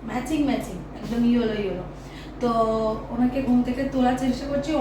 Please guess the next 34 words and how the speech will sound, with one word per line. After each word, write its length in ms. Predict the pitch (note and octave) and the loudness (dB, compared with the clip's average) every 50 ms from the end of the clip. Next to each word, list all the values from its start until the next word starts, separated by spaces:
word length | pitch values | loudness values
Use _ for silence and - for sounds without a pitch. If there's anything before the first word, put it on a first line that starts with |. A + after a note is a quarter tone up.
| B3 B3 | 6 6
অনেকক্ষণ 460 | B3+ C#4 D4+ D#4+ D4+ - - B3+ A3 G3 F#3+ F3+ | 6 6 6 4 2 2 2 2 0 0 -2 -4
থেকে, 180 | E3 D#3 E3 E3 - - | -6 -6 -6 -6 -4 -2
সত্যি 200 | C4 B3 - B3+ | -2 -2 0 -2
কথা 140 | B3 B3 B3+ B3+ | -2 0 0 0
বলতে 160 | C4 B3+ C#4+ B3+ A#3+ A#3 | 0 0 0 0 2 2
অনেকক্ষণ 280 | B3+ C4+ - - C#4+ C4 | 2 2 2 2 2 2
থেকে 100 | C#4+ C#4 C4 | 2 2 2
তোলার 140 | B3+ B3+ C4 | 2 4 2
চেষ্টা 160 | C4+ - - C4 C#4 | 2 0 0 0 0
করছি, 220 | C#4 C4 - D#4+ E4+ E4+ - - - - - - - | 0 0 0 -2 -2 -2 -4 -8 -12 -12 -12 -10 -8
কিন্তু 200 | C4 B3 A#3+ C#4+ D4 E4 | -4 -2 2 4 4 4
উঠছে 300 | E4+ E4+ - - D4+ B3+ F#3+ E3 | 4 2 2 2 4 4 4 2
না। 60 | E3 E3 - - - - - - - - | -2 -4 -6 -8 -12 -14 -14 -14 -12 -4
সেজন্য 440 | - A#3+ A#3 A#3 A#3+ B3 B3+ C4+ D4 F4 G#4 A4+ - - - - - - - | -2 -2 -2 0 -2 -4 -2 0 0 0 0 0 -2 -6 -10 -12 -14 -12 -8
আমি 120 | G#3 A3 A3 A3 | -8 -6 -6 -4
ভাবলাম 340 | A3+ A3+ A#3 A#3 A#3 B3 B3+ C4 B3+ | -4 -4 -4 -4 -4 -4 -4 0 2
যে 80 | E4 G4+ A#4+ C5 - - - - - - - | 2 2 2 2 -2 -8 -10 -12 -12 -12 -12
ওকে 160 | - - - A3+ E4+ G4+ | -12 -10 -8 -6 -4 -4
এক 60 | G4 - - | -4 -4 -6
পাশ 140 | A3+ A3+ A3+ - - | -6 -8 -8 -8 -8
থেকে 180 | - - A#3+ B3+ A3+ - - | -8 -8 -8 -6 -8 -8 -8
শোয়াতে 280 | - - G#3 G#3 G#3+ - - | -6 -2 -2 -2 -2 -2 -2
শোয়াতে 180 | D4 C#4+ C#4 D4+ D4+ | -2 0 2 2 2
আমি 80 | C4+ G#3+ | 2 2
বেডটা 240 | G#3+ G3+ G3+ - A3+ A3 | 0 -2 -2 -4 -6 -8
ক্লিন 180 | - A#3 G#3+ G#3 F#3+ - | -6 -4 -4 -4 -4 -6
করে 140 | F3+ F3 F3 F3 | -6 -8 -6 -8
ফেলি, 200 | F3+ F3 E3+ E3 - - - - - - - - - - - - - - - - - - - - - - - - - - - - - - - - - - - - - - - - - - - - - | -8 -8 -8 -10 -12 -12 -12 -14 -14 -14 -14 -14 -14 -14 -14 -16 -16 -16 -16 -14 -12 -12 -12 -12 -12 -12 -14 -14 -14 -14 -16 -16 -14 -14 -14 -14 -14 -14 -14 -14 -14 -14 -14 -14 -14 -14 -10 -4 0
তারপরে 380 | - G3+ G3 G3+ - A3 A#3 A#3+ A#3+ | 0 2 2 0 0 0 0 0 0
ও 20 | A#3+ A#3 | -2 -2
ঘুম 120 | A3+ A3+ A3+ A3+ - | -4 -4 -4 -4 -4
থেকে 180 | A3+ G#3 - C4+ C4 B3+ | -4 -4 -2 -2 -2 -2
উঠলে 240 | B3 B3+ D4 F4 - C#5+ - - - - - - - - - - - | -2 0 0 0 0 0 0 -4 -8 -12 -12 -14 -14 -14 -14 -12 -10
বিছানাটা 480 | G3+ G3+ G3+ - A3 A3 A3+ B3+ E4 G#4+ | -10 -8 -8 -8 -8 -8 -4 -2 0 0